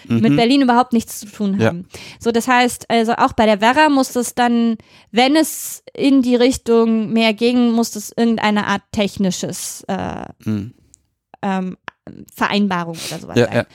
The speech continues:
Speaker 2: ja.
Speaker 1: Äh, bei der Röden war es dann so, dass sie die Lösung gefunden haben, Grenzkommission. Es gab seit dem Grundlagenvertrag auch eine Grenzkommission, die Stück für Stück die Grenze zwischen beiden deutschen Staaten bestimmt hat. Ähm,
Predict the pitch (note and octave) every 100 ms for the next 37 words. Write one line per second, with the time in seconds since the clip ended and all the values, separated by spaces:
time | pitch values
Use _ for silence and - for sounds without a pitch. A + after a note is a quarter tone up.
0 | - - - - A#3+ A#3 A#3 A3+ G#3+ A3
1 | G#3+ G#3+ C4+ G4+ D#4 C#4+ D4 C#4 C4 B3
2 | B3+ A#3+ A#3+ A#3 A3+ A#3 A#3+ A3+ - A#3
3 | A3 A3 G#3 G3+ G3+ F#3 A3 A3 - G3+
4 | F#3+ F#3 E3+ - _ _ _ _ _ _
5 | _ _ A3+ - B3 C4+ B3 B3+ B3 -
6 | _ _ - G3+ B3 D4+ C#4 C#4+ C4 -
7 | A#3+ - G#3 G3 G3 - B3+ - C4 B3+
8 | - B3+ C4 B3+ A#3+ B3+ B3+ - - -
9 | A3 - B3 - - - - - - B3+
10 | A#3 - G#3+ A#3 A#3 - A3 G#3+ G#3 G3
11 | G3+ G3 F#3+ G3+ - F3+ F3+ F#3 F#3+ F#3
12 | E3+ - - _ _ _ - - - -
13 | A3 A3 G#3+ G#3+ G#3+ G#3 G3+ G3